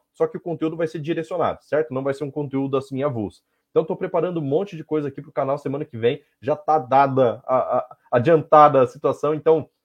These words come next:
pra participar, fica ligado, quem não faz parte do canal do Telegram, entra no, no canal do Telegram, porque lá eu vou falar exatamente os horários, as datas, que tudo vai acontecer.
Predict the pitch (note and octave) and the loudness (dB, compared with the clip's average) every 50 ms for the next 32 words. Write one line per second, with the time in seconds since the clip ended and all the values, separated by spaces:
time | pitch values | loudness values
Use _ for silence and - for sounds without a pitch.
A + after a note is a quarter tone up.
0 | _ _ _ - D3+ E3+ G3 F#3+ - G3+ F3+ - - - D#3+ D#3+ E3+ - - E3+ | _ _ _ -2 0 0 0 0 -2 -4 -6 -6 -8 -4 -2 -2 -2 -4 -8 -12
1 | F#3 G3+ - - A3 A3 A3 - D#3 E3 A#3 - - - C#3 C3+ C#3 D#3+ D#3+ E3 | -12 -6 -4 -2 -2 -2 -4 -6 -8 -8 -6 -2 2 4 4 4 4 4 0 -4
2 | E3 D#3 - D#3+ D3+ D#3 E3 D#3+ E3 D#3+ D#3+ - D#3 D3 - D3+ D3+ D3+ D#3 C#3+ | -8 -10 -8 -8 -6 -6 -4 -4 -6 -6 -4 -6 -8 -8 -8 -10 -10 -8 -8 -8
3 | C#3+ C#3+ C#3 - D3 C#3+ C3+ B2 B2 C3+ C3 A#2+ - _ _ _ _ - A2+ B2 | -8 -8 -8 -6 -6 -6 -4 -4 -4 -6 -6 -6 -10 _ _ _ _ -10 -8 -8
4 | D#3+ F3 F#3+ F#3+ F#3+ F3+ F3 _ - C#3+ D3+ D#3 E3+ D#3 C#3+ D3 D3 D3 - D#3 | -6 -8 -8 -12 -14 -14 -16 _ -10 -8 -8 -6 -6 -6 -6 -6 -6 -4 -4 -4
5 | C#3+ C3+ B2 B2 D#3 D#3 - E3+ D#3+ - E3 D#3 C3+ B2+ B2+ C3 D#3+ F#3+ - _ | -2 -4 -4 -6 -8 -8 -10 -10 -8 -6 -4 -4 -2 -2 -2 -2 -4 -6 -10 _
6 | _ _ _ - D3 C3 C#3 D#3+ D#3+ - E3 D3 C3+ C3 C#3 D3+ E3 E3 - - | _ _ _ -8 -6 -4 -4 -4 -2 -2 -2 -2 0 -2 -2 -2 -4 -6 -10 -14
7 | _ _ _ _ _ _ - A#2+ G2 B2 B2+ - F3 D3+ D3+ E3 D#3+ - - C#3 | _ _ _ _ _ _ -14 -10 -8 -8 -8 -8 -8 -8 -8 -10 -10 -8 -8 -6
8 | B2+ A#2 G2+ C3+ C#3 A#2+ A2+ B2+ C#3+ C#3+ C#3+ C3 B2+ A2+ - A2+ G#2 F#2 G#2 A2+ | -6 -6 -4 -4 -2 0 0 0 0 0 -2 -4 -6 -8 -8 -10 -10 -6 -4 -4
9 | C3+ C#3 - _ _ - B2+ - - C3+ B2+ C3+ C#3 D3 - D3 C#3 F3 D#3+ - | -4 -4 -6 _ _ -20 -16 -14 -12 -8 -4 -4 -4 -4 -6 -8 -10 -12 -10 -6
10 | C3+ A2+ G2+ - | -6 -6 -6 -8